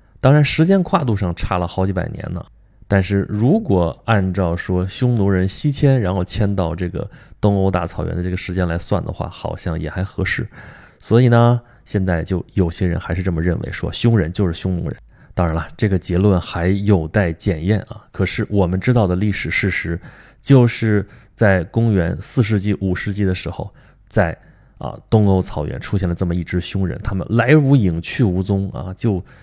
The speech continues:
突然一下子出现，突然一下子就谢幕了。<laughs> 他们的伟大的首领叫做阿提拉，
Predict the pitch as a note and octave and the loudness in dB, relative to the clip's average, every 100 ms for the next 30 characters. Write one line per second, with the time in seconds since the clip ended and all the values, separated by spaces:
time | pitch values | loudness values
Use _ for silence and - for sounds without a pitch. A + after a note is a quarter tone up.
0 | - - A#3+ E3 A#2+ G2+ F2+ - G#2 - | -12 2 6 6 6 4 2 0 -4 -2
1 | F#2 D#2+ - A2+ F#2 F2+ F2+ E2 F2 E2+ | -4 -4 2 4 4 0 -2 -2 -4 -4
2 | - F#2+ E2+ F2+ - - - F2 - - | -2 -2 0 -2 -4 -6 -6 -6 -10 -20
3 | _ _ - - B2+ A2+ A2 G2+ F#2 A2 | _ _ -4 2 4 6 4 2 0 2
4 | G2+ - F2 E2+ F2 F#2 - - F#2+ - | 0 0 0 -2 -2 -4 -4 -6 -6 -4
5 | F2+ D#2+ | -4 -6